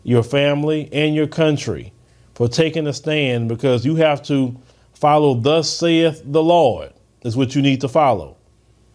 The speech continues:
Listen what the brother said. He said, while they running around the African continent talking about alternative lifestyles,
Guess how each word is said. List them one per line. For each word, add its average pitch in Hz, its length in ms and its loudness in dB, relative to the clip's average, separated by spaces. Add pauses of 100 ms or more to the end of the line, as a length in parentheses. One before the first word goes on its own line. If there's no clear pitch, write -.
(800)
Listen 175 300 2
what 160 100 0
the 156 80 2
brother 143 320 0
said. 151 340 0
He 143 80 2
said, 156 240 2
while 143 220 2
they 170 160 4
running 170 300 2
around 156 540 2
the 139 80 0
African 151 420 -2
continent 147 640 -2 (400)
talking 156 320 2
about 143 240 0
alternative 143 680 0
lifestyles, 131 1040 0